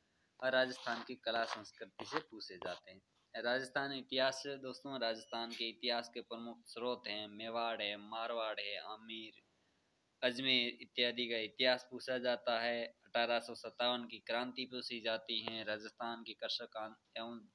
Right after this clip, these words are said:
जनजातीय आंदोलन से दो प्रश्न आते हैं। राजस्थान के प्रमुख प्रजा मंडल से एक प्रश्न आता है। राजस्थान का एकीकरण से भी प्रश्न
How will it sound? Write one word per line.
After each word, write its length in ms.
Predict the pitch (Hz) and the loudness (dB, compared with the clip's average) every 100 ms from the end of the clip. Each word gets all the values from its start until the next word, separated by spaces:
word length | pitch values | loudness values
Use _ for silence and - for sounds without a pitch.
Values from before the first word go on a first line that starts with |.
| - | -10
जनजातीय 600 | 123 117 123 123 - 123 | -8 0 4 4 2 0
आंदोलन 480 | 113 117 120 120 113 | 0 -2 -4 -4 -8
से 160 | 117 | -12
दो 240 | 107 117 131 | -6 -2 -2
प्रश्न 340 | 131 117 117 | 0 -2 -4
आते 260 | 110 - 113 | -6 -4 -2
हैं। 260 | 110 107 - - - - - - _ | -2 -6 -12 -16 -14 -14 -18 -20 _
राजस्थान 560 | 120 127 123 - 123 123 | 2 2 2 2 2 2
के 80 | 117 | -4
प्रमुख 360 | 123 123 123 - | -4 -2 -4 -2
प्रजा 280 | - 120 135 | -2 2 2
मंडल 380 | 131 123 123 120 | 2 -4 -4 -6
से 180 | 120 | -4
एक 120 | 117 - | -4 -2
प्रश्न 280 | 117 113 117 | 0 2 2
आता 260 | 110 - 113 | -2 -2 0
है। 120 | 113 | 2
राजस्थान 560 | 113 113 - 127 123 | 0 -2 -4 -2 -2
का 100 | 123 | 0
एकीकरण 580 | 117 117 117 127 131 131 | -2 -2 -4 -2 -2 -2
से 180 | 127 113 | -6 -8
भी 140 | 113 | -8
प्रश्न 460 | 120 123 117 147 190 | -8 -4 -4 -4 -8